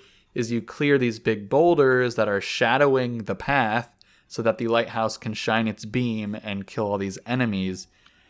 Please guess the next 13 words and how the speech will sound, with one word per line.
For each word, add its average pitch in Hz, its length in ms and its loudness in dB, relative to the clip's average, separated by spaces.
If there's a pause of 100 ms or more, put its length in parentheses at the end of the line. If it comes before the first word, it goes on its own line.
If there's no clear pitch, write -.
(260)
And 123 500 0 (880)
this 170 120 0
is - 40 -2
one 202 160 2
thing 165 380 -2
I 139 60 4
wanted 139 220 2
to 117 60 0
talk 123 200 -4
about 117 180 -2
as 101 160 -6
well, 160 320 2
is 123 300 0